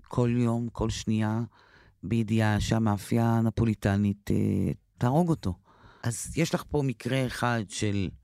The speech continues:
רצח על רקע פוליטי, של הסופרת והעיתונאית הרוסייה. יש לך את רושדי, שזה על רקע דתי. ויש לך את, אה, סביאנו, שכתב על המאפיה האיטלקית על רקע פלילי. אבל זה מאוד מאוד מאוד נדיר.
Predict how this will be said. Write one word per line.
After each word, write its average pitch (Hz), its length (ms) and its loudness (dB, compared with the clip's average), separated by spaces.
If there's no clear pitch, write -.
רצח 123 520 0
על 110 140 0
רקע 110 300 2
פוליטי, 95 520 -4
של - 240 -2
הסופרת 107 680 -4
והעיתונאית 101 540 -4
הרוסייה. 92 420 -6
יש 131 200 -2
לך 127 140 -2
את - 160 -6
רושדי, 107 640 0
שזה 110 360 -2
על 104 120 -2
רקע 110 320 -2
דתי. 92 440 -4
ויש 104 400 -4
לך 139 180 -4
את, 123 160 -6
אה, 113 100 -2
סביאנו, 117 760 0
שכתב - 640 -2
על 110 100 -2
המאפיה 113 380 -2
האיטלקית - 460 -4
על - 80 0
רקע 120 340 0
פלילי. 113 380 2
אבל - 80 -2
זה 120 120 -2
מאוד 170 300 0
מאוד 151 260 2
מאוד 135 280 4
נדיר. 98 560 0